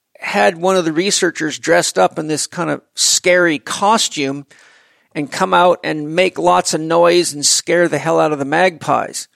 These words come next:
And they did this for a full generation.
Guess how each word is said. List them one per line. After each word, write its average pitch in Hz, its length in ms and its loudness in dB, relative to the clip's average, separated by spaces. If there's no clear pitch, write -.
And 156 160 -6
they 151 100 2
did 202 320 2
this 165 300 2
for 160 500 -2
a 147 100 -2
full 196 320 4
generation. 165 920 0